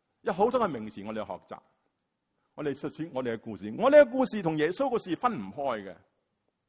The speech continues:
係連埋一起嘅。第三，摩西嘅約。摩西離開紅海，目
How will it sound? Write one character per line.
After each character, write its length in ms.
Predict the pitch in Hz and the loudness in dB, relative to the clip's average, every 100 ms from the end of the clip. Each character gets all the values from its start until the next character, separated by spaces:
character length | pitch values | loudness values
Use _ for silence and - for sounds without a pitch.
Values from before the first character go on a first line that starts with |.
| _ _ _ _ _ | _ _ _ _ _
係 80 | 170 | -4
連 180 | 151 151 | -2 0
埋 140 | 139 | 2
一 40 | |
起 360 | 214 151 123 131 | 0 0 -4 -6
嘅。 100 | 123 - _ _ _ _ _ _ _ _ _ _ _ _ _ _ _ _ - | -8 -12 _ _ _ _ _ _ _ _ _ _ _ _ _ _ _ _ -14
第 80 | 123 | -10
三， 320 | 143 139 139 143 131 107 - _ | -2 0 0 -2 -8 -16 -20 _
摩 240 | 139 135 | -4 -4
西 120 | 135 135 | -2 -2
嘅 1080 | 127 127 127 127 - _ _ _ _ 123 | 0 -2 -4 -8 -12 _ _ _ _ -8
約。 340 | 113 110 104 98 _ _ _ _ _ _ _ _ | -6 -6 -6 -8 _ _ _ _ _ _ _ _
摩 180 | 247 285 | 6 8
西 100 | 277 | 8
離 180 | 262 139 | 6 6
開 0 | |
紅 320 | 170 202 120 | 6 6 4
海， 500 | 110 113 120 180 143 - 135 _ _ _ _ | 4 8 8 6 4 -4 -20 _ _ _ _
目 220 | 180 190 | 2 4